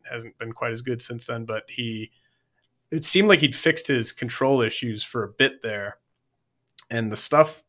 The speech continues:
seemed good to me, uh, in his, uh, most recent big league, uh, start. Um, but obviously it's crowded there in Atlanta, and then sort of same thing with, with Pepiot and Brown. I would expect Muller to maybe be towards the bottom of, of your list of those three. But, like,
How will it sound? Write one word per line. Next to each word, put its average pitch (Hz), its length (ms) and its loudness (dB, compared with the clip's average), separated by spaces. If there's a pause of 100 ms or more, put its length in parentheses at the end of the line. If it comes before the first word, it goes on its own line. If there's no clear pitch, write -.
(220)
seemed 117 280 -2
good 113 220 -2
to 113 60 -8
me, 107 360 -4 (120)
uh, 104 260 -4
in 110 100 -6
his, 107 440 -10 (760)
uh, 95 200 -6
most 110 300 0
recent 117 340 -2
big 113 220 -2
league, 113 540 -6
uh, 104 200 -8
start. 104 540 -2 (180)
Um, 101 220 -12
but 104 160 -4
obviously 107 340 -4
it's - 100 -16
crowded 107 340 0
there 107 140 -2
in 104 80 -4
Atlanta, 107 500 -6
and 104 100 -8
then 101 300 -12 (120)
sort 233 200 0
of 120 80 0
same 123 280 0
thing 123 200 -2
with, 101 280 -8
with 120 160 -10
Pepiot 120 320 -6
and 98 100 -12
Brown. 104 260 -2
I 110 60 0
would 113 120 0
expect - 460 -2
Muller 113 280 -2
to 104 60 -8
maybe 104 240 -10
be 104 300 -14 (400)
towards 117 240 -4
the 107 60 -10
bottom 107 420 0
of, 98 160 -12 (160)
of 127 100 -16
your 104 100 -12
list 104 240 -14
of 107 100 -20
those 101 220 -12
three. 98 260 -12
But, 98 220 -10 (120)
like, 104 320 -16